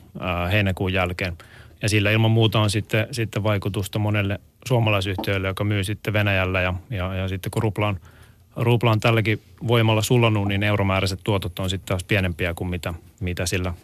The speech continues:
kesän kurssilla olisi ollut. Eli kyllä Venäjällä sekä tää talouden hidastuminen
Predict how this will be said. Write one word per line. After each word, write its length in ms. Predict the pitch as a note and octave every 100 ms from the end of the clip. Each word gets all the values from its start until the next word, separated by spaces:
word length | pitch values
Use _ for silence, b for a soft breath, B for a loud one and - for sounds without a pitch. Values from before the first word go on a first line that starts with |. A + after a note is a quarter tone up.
| -
kesän 260 | A2 G2 F2+
kurssilla 380 | G2+ - F#2
olisi 200 | F2+ F#2
ollut. 220 | F#2+ E2+ - - - - _ B B B -
Eli 120 | G2+
kyllä 140 | G#2+
Venäjällä 380 | A2+ A2 G#2+ G2+
sekä 200 | G2+ G#2+
tää 180 | G2+ F#2+
talouden 380 | A#2 A2 G2+ G2+
hidastuminen 600 | G2+ F#2+ G#2 F#2+ F#2